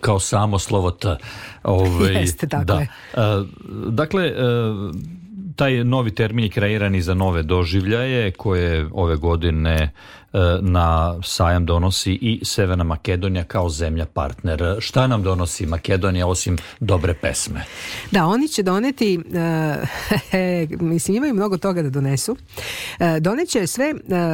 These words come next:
Speaker 2: informacije o svim turističkim potencijalima koje zemlja ima, a oni imaju mnogo toga. Pa je, e, između ostalog moraju na nekoliko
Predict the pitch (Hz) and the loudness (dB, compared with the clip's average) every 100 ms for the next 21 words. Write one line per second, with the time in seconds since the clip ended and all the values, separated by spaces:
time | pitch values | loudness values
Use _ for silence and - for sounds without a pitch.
0 | 151 - - 170 170 175 233 - 240 311 | 0 -4 -2 0 2 0 0 0 0 0
1 | 311 202 175 - - 185 160 175 165 175 | 0 0 0 -4 -4 -2 0 0 0 0
2 | 180 247 170 - 147 139 135 131 117 - | 0 0 -2 0 0 0 0 -2 -4 -6
3 | - - - 170 208 247 240 214 170 135 | -12 -12 -2 0 2 0 0 0 0 0
4 | - - - - - - - - 233 226 | -2 -6 -8 -12 -14 -14 -6 0 0 0
5 | - 185 - 214 339 302 233 233 220 190 | 0 0 0 0 0 0 0 0 0 2
6 | 202 226 190 175 175 156 139 151 | 2 2 2 0 0 0 0 0